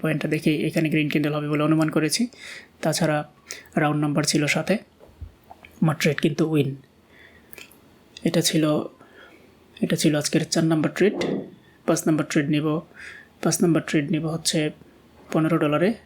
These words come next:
আহ, ইউএসডি আইএনআর মার্কেটে আপের জন্য একটা ট্রেড নিব। সবাইকে জানিয়ে দিই যে আপের জন্য ট্রেড নিব। এটা আপের জন্য কেন নিয়েছি? কারণ ইতিপূর্বে মার্কেট এখান থেকে বেশ বড় বড় তিনটা ক্যান্ডেল আপের দিকে গিয়েছিল। তো মার্কেট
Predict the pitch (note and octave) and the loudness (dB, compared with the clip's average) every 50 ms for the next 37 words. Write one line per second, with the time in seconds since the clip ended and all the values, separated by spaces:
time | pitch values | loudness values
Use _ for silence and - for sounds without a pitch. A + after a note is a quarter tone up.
0 | _ _ _ _ - - - - - - _ _ - D#3+ D#3+ D#3+ D#3 D#3 D#3+ - | _ _ _ _ -20 -20 -20 -20 -20 -20 _ _ -2 -2 -2 0 -2 -4 -6 -6
1 | - - - - - _ _ _ - - E3+ E3 D#3+ D3+ - E3+ D#3 D#3+ E3 D#3+ | -8 -10 -14 -18 -20 _ _ _ -2 2 2 4 4 4 2 0 2 2 2 2
2 | D#3+ D#3 D#3 D#3 D3+ - D#3+ - E3+ E3 - D#3 - E3+ D3+ C#3+ E3 D3+ D3+ C#3+ | 2 2 0 0 0 -2 0 2 2 2 2 2 0 0 2 2 2 2 2 0
3 | E3 D3+ - D#3+ D3 C#3+ D#3 D3+ D3 E3 G#3+ A#3+ - - _ _ - - - - | -2 -2 0 -2 -2 0 -2 0 0 0 -2 -2 -6 -14 _ _ -20 -20 -20 -20
4 | - - - - - - - D3 D3+ D3 - D#3 - D#3 D3 D3+ D3+ D#3 F#3 F#3+ | -20 -20 -20 -12 -6 -2 0 0 0 2 0 2 2 2 2 0 2 2 2 2
5 | F3+ D#3+ D3+ - F3 C#3+ D3 - D3 D3 C#3+ - D#3 D3 C#3+ D#3 D#3+ F3 E3 E3 | 2 0 0 2 2 2 2 2 2 0 2 0 0 2 2 2 2 2 2 2
6 | D3+ C#3+ D#3+ D3 C#3 E3 D3+ D3+ C#3+ - D#3+ D#3+ D#3 D#3 D#3 D3+ - - G#3+ - | 0 0 0 0 0 0 0 0 0 0 0 0 0 -2 -2 -2 0 -2 0 0
7 | F3+ D#3 D3+ D3+ D3 - - F3 E3 F3+ E3 F#3 E3 D#3 E3+ E3+ D3+ D3+ D#3 - | 0 0 0 -2 -4 -4 -6 0 0 0 0 2 0 0 0 0 0 0 -2 -2
8 | D3+ - D#3+ - F3+ E3 D#3+ D3 E3+ D#3 - D#3+ D3+ D#3 E3+ - - - - - | -2 -2 -2 -2 0 0 0 0 -2 -2 0 0 -2 -2 -6 -10 -18 -20 -20 -20
9 | - - _ - G#3+ D#3+ E3 - - - - - - - - - _ _ - - | -20 -20 _ -4 -2 0 2 2 2 0 -2 -4 -8 -14 -20 -20 _ _ -20 -20
10 | - - - _ _ _ - - - - - - - - G#3+ G3+ E3 - - - | -20 -20 -20 _ _ _ -20 -20 -20 -20 -20 -20 -6 -2 0 0 0 0 -2 0
11 | - D#3+ D3+ D#3+ D#3 D#3+ E3 D3 D#3 D#3 D#3 D#3+ - E3+ D#3 D3+ E3+ D3 - D#3 | 0 2 4 4 2 2 2 2 2 0 0 2 2 2 2 2 0 0 0 0
12 | D3 - D3+ D3+ - E3+ D3+ C#3+ D#3+ D3 E3 D#3 C#3+ D#3+ D3+ D3+ - - E3 F#3 | 0 0 -2 0 0 0 0 2 0 2 2 0 2 2 0 0 2 2 2 2
13 | A#3+ A#3+ - - - - D#3+ D#3 D3+ D3+ - E3 | 2 0 -2 -6 -4 -2 0 0 0 0 0 -2